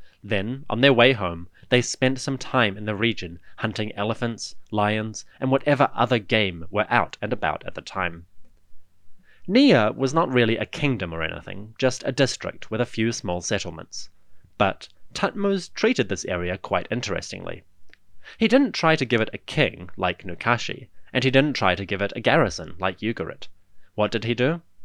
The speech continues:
Well, Thutmose just claimed the area for himself. In what may be one of the earliest records of a hunting estate ever,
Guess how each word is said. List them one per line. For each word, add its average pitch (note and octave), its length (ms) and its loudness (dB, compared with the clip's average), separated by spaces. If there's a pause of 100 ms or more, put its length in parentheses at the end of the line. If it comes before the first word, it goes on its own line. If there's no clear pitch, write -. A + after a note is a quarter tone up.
(220)
Well, D3+ 340 6 (320)
Thutmose F#2+ 600 0 (100)
just - 400 -2
claimed B2+ 380 2
the - 260 0
area G#2 360 4
for F#2+ 200 -6
himself. A#2 580 0 (880)
In F3 220 2
what F#3 320 6
may E3 180 2
be F#2+ 240 0
one G2+ 160 -2
of G#2 80 -2
the A2+ 220 0
earliest B2 420 2
records G#2 460 -2
of G2+ 100 -8
a F#2 80 0
hunting A2+ 480 -2
estate B2+ 500 -4
ever, B2 340 0